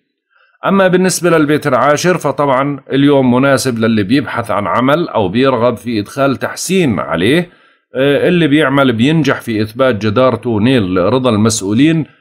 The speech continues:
منكم ممكن يهتم بصحة أحد الوالدين، وأهم شيء إنك ما تنجر وراء التسرع والانفعال،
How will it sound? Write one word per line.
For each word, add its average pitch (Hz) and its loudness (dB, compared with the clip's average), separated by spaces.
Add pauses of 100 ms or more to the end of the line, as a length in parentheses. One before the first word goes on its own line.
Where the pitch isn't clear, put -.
(240)
منكم 165 0
ممكن 147 0
يهتم 131 2
بصحة 117 -4 (120)
أحد 117 -4
الوالدين، 113 2 (380)
وأهم 147 0
شيء 170 -2
إنك 156 -2
ما 156 2
تنجر 156 0
وراء 117 2
التسرع 135 0
والانفعال، 113 0